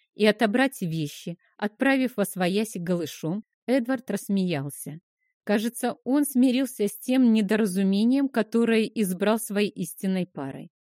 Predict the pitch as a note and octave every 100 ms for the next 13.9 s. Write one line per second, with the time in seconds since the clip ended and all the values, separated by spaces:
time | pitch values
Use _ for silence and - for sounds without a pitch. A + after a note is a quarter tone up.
0 | _ _ _ - B3+ G#3+ A#3+ A#3 A#3 D#4
1 | - C#4+ D4 _ _ _ G#3 D4 E4+ F4+
2 | E4+ B3+ C4+ C#4 C4+ - C4+ - C4 A3
3 | G#3 G#3+ F#3+ F3 G3+ C#4 - _ - B3
4 | B3+ A#3+ G#3 A3+ C#4 - - D4+ _ _
5 | _ _ E4 F4 - D4 A#3 A#3 F3+ F3
6 | - - F#3+ F#3 _ _ _ _ _ _
7 | - - C#4+ A3+ - C#3+ D3+ - A3 D#4
8 | G#3 G3 F#3+ F3+ E3+ E3 - B3 D#4 D4
9 | - C4+ - - C#4 C4+ F3+ C3+ C3+ -
10 | _ _ _ _ - - D4+ D#4+ G#3+ G3+
11 | G3 F#3+ - F3+ E3 D#3 D#3+ F#3+ - -
12 | G#3 - B3+ C4+ F3+ G#3 A3 A3 E3 F#3
13 | A3+ A#3 G3+ - F3+ F3 D3+ D3 A3